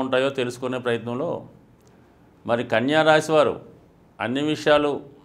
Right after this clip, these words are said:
చాలా జాగ్రత్తగా గమనిస్తూ అందరికీ మంచి సలహాలు ఇస్తూ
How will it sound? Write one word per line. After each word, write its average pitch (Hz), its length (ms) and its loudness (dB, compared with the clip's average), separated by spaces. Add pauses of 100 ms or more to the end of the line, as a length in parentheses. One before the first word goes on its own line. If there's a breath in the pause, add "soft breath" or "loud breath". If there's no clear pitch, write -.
(160)
చాలా 131 180 4 (140)
జాగ్రత్తగా 139 480 2 (140)
గమనిస్తూ 131 380 -2 (1160 soft breath)
అందరికీ 156 400 0 (680)
మంచి 143 320 -2 (500)
సలహాలు 135 480 4
ఇస్తూ 139 160 -6